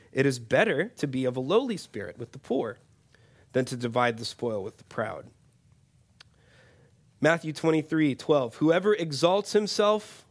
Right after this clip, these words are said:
will be humbled, and whoever humbles himself will be exalted." Luke eighteen nine to fourteen, whole parable about it. He told this parable to some who trusted in themselves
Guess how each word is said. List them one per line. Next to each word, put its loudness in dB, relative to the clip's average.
will 2
be -2
humbled, -2
and 0
whoever 2
humbles 2
himself -6
will -2
be -12
exalted." -8
Luke 2
eighteen 2
nine 4
to -6
fourteen, 0
whole 0
parable 2
about -2
it. -8
He -2
told 6
this -2
parable 4
to -2
some 2
who 0
trusted 0
in 2
themselves 0